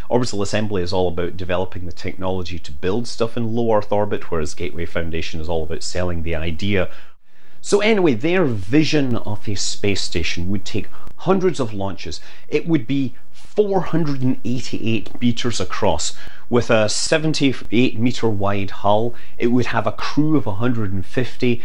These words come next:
and be able to accommodate twelve hundred and fifty guests around the rim and in the core.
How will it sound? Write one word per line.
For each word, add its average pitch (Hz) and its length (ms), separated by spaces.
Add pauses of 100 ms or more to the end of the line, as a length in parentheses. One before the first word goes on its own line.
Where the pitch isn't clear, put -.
(220)
and 175 180
be 196 120
able 185 160
to 180 100
accommodate 175 580
twelve 175 400
hundred 139 280
and 107 120
fifty - 360
guests 104 440
around 95 340
the 82 80
rim 110 400
and 85 240
in 92 200
the 80 80
core. 117 500